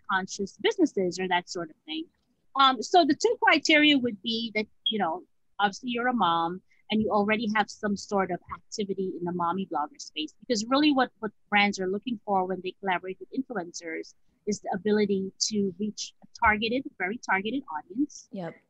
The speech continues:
Speaker 1: And the ability to convert, right? So this is another thing with a lot of these influencers. Like, you can have a million followers, followers, which is great 'cause you could have bought them all. I don't know.
Speaker 2: Yeah.
Speaker 1: But what I usually ask to see is, can you prove any sort of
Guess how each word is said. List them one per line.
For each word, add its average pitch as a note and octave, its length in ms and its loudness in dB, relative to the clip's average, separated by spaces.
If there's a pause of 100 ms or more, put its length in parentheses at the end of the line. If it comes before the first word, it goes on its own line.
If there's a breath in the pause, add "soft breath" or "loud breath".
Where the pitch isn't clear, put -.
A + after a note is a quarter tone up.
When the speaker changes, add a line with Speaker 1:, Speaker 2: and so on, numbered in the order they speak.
(260)
Speaker 1:
And A#3+ 120 4
the A#3 80 8
ability A#3+ 500 4
to A3+ 80 -10
convert, G3+ 480 -2 (420)
right? G3+ 220 -4 (180 soft breath)
So - 120 -6
this G#4 160 2
is - 180 -20
another C4 260 6
thing C4 180 -2
with G3+ 100 0
a G3 40 2
lot G3 200 4
of G3 120 -2
these F#3+ 180 -6 (100)
influencers. E3 880 -6
Like, F#3 200 0 (260 loud breath)
you E4 100 4
can F4+ 180 0
have E4 120 6
a C#4 60 8
million G#3+ 560 2
followers, G#3+ 640 0 (120)
followers, B3 500 4
which A#3+ 160 -8
is G#3 200 -12
great G#3 300 -2
'cause G3 180 -6
you F#3 320 -16
could F3 100 -20
have - 100 -18
bought F3+ 240 -2
them - 120 -20
all. D#3+ 280 -6
I - 120 -16
don't D#3 120 -6
know. D#3 160 -12 (380)
Speaker 2:
Yeah. F3 100 -4
Speaker 1:
But B3 160 2
what D4+ 160 4
I G#4+ 120 6
usually E4 440 4
ask G3+ 340 2
to A3 80 -14
see G3+ 360 -2
is, G3 180 -2 (300)
can C4 100 2
you C#4+ 140 4
prove C4 340 -2
any A3 160 -4
sort G3+ 240 -4
of F#3 60 -6